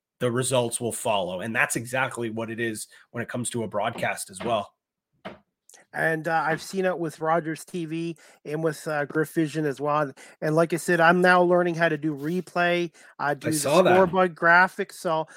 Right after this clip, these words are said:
Speaker 2: um, the more I c-, uh, the, I just wanna continue to keep learning and keep doing more and more, because I think that's important in, in media now. Even if you wanna go into radio,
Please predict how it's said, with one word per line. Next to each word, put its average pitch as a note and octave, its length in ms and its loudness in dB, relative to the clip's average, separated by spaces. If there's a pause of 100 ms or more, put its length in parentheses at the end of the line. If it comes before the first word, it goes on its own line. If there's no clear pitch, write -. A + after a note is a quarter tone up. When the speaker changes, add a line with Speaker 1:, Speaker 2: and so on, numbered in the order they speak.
(180)
Speaker 2:
um, D#3 480 -2
the E3+ 80 0
more G3+ 240 6
I G#3+ 140 8
c-, - 200 -16
uh, E3+ 120 -2
the, D#3+ 180 -4
I D#3+ 220 -2
just G3 200 -6
wanna G#3 140 0
continue F#3 460 -6
to D#3+ 80 -8
keep E3+ 260 -12
learning F#3 460 -2 (240)
and D3+ 180 -6
keep F3+ 220 -8 (100)
doing F3 300 0
more D#3+ 320 0
and D3+ 80 -4
more, D3+ 340 -2 (260)
because D#3+ 280 -2
I D#3+ 80 0
think F#3 220 -6
that's F#3 220 -2
important E3 520 -4
in, D3+ 180 -6 (240)
in D#3 180 -6
media E3 360 0
now. C#3+ 220 -2
Even F#3 200 0
if F#3 160 -4
you F3 80 -2
wanna E3 180 0
go D#3+ 180 -2
into D3+ 160 -4
radio, D#3+ 420 0